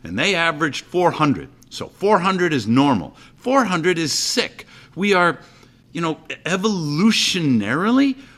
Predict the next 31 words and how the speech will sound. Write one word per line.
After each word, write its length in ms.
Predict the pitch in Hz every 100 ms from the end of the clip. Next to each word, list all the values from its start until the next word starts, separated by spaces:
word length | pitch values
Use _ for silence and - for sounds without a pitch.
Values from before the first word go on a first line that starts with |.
| -
wired 480 | - 180 220 226 -
to 320 | - - 113
maintain 1000 | 92 110 180 214 214 - 170 160 156 151 - -
healthy, 640 | - 180 190 185 107 101
and 120 | 120
by 120 | 120 131
healthy, 420 | 170 190 - 143
I 80 | 131
mean, 160 | 127
like, 220 | 113 104
nine 360 | 92 110 143 147
hundred, 360 | 127 110 85 71 - _ - - _ - -
seven 480 | - - 139 156 131
fifty, 500 | - 113 - 78 65
something 600 | - 165 160 185 175 170 - - - - -
up 260 | 165 -
there 380 | 110 101 98 98 -
that 280 | 110 113 -
other 240 | 117 165 170
people 580 | - 117 113 110 107 -
would, 380 | 104 110 104 - - -
you 120 | 110
know, 40 |
your 140 | 101 98
doctor 280 | 127 165 127
would 60 |
say, 120 | -
"Well, 260 | 80 101 -
you're 140 | 87
doing 340 | 85 135 165 139
great." 300 | 147 196